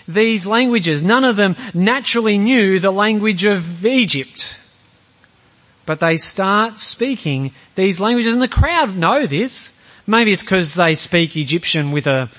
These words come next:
slightly Galilean accent or something, but either way, they know that something sh-, amazing is going on. It's an obvious sign, a display of God's power. It gets the crowd's attention.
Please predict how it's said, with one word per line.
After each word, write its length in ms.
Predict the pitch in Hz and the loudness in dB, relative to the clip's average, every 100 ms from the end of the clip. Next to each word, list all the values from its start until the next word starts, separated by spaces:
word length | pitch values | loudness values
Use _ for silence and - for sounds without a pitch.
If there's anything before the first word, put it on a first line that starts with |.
| - - - | -20 -20 -10
slightly 600 | - 151 151 185 147 131 | -4 0 0 0 -4 -2
Galilean 640 | 135 156 139 139 143 131 | -2 0 0 0 0 0
accent 480 | 165 180 - 135 117 | -2 -2 -4 -4 -6
or 120 | 127 | -8
something, 460 | - 127 117 160 165 | -6 -6 -4 -2 0
but 160 | 175 - - - | -2 -4 -18 -4
either 280 | 220 285 202 | 0 2 2
way, 380 | 190 226 185 165 202 | 2 2 2 0 -4
they 220 | 233 294 240 | 0 2 2
know 260 | 220 220 | 4 4
that 140 | 180 185 | 2 -2
something 320 | 226 202 170 | -2 -2 -6
sh-, 240 | 143 - - | -6 -10 -8
amazing 640 | 156 185 233 220 156 139 | -6 -6 -4 -4 -4 -4
is 140 | 139 | -4
going 400 | 127 175 143 147 | -4 -4 -2 -2
on. 320 | 196 127 104 - - | -4 -6 -10 -16 -8
It's 160 | 214 208 | -4 0
an 120 | 214 233 | -2 -2
obvious 480 | 220 262 240 240 214 | 0 0 2 0 0
sign, 600 | - - 277 220 160 170 | -2 -2 -2 -2 0 2
a 220 | 190 190 - - - - | 2 0 -6 -16 -20 -6
display 540 | 202 - 233 247 240 | -2 -2 0 2 2
of 140 | 214 170 | 2 2
God's 380 | 220 226 208 | 2 2 0
power. 400 | - 233 233 185 226 | -4 -4 0 0 -2
It 220 | 214 - | -6 -2
gets 320 | 226 254 - | 0 0 -2
the 140 | - | -6
crowd's 560 | - - 170 170 175 165 | -4 -2 2 2 0 -2
attention. 880 | 170 - 202 202 - 127 110 127 | -6 -4 -4 -4 -4 -6 -10 -16